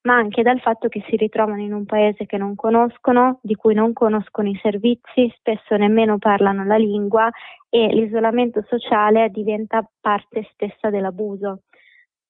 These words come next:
Se pensiamo invece alle donne con disabilità, noi nel nostro rapporto abbiamo raccolto delle testimonianze. Mm, una donna,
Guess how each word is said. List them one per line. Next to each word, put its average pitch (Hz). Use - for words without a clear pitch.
Se 233
pensiamo 233
invece 226
alle 214
donne 226
con 214
disabilità, 220
noi 226
nel 208
nostro 208
rapporto 226
abbiamo 208
raccolto 202
delle 202
testimonianze. 220
Mm, 190
una 208
donna, 214